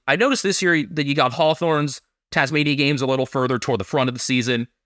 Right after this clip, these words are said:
North a little later, so kind of the reverse of last year.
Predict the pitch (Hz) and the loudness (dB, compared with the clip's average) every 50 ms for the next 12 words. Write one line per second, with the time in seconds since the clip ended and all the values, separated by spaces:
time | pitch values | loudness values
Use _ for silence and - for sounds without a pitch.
0 | _ _ _ _ _ _ _ - 127 139 135 131 127 - - - - _ _ _ | _ _ _ _ _ _ _ -2 0 0 2 0 0 -4 -8 -16 -20 _ _ _
1 | _ _ _ _ _ 151 147 139 127 110 107 104 123 143 143 131 135 127 - 113 | _ _ _ _ _ 0 0 2 0 0 -2 0 0 0 2 2 0 -2 -2 -4
2 | - - 156 131 127 123 120 110 110 101 120 123 123 113 - 117 110 113 113 120 | -2 -2 -2 0 0 0 -2 -2 -2 -2 -2 -2 -2 -2 -4 -2 -2 0 0 0
3 | 117 - - - 120 120 120 117 | -2 -2 -2 -2 0 0 0 -2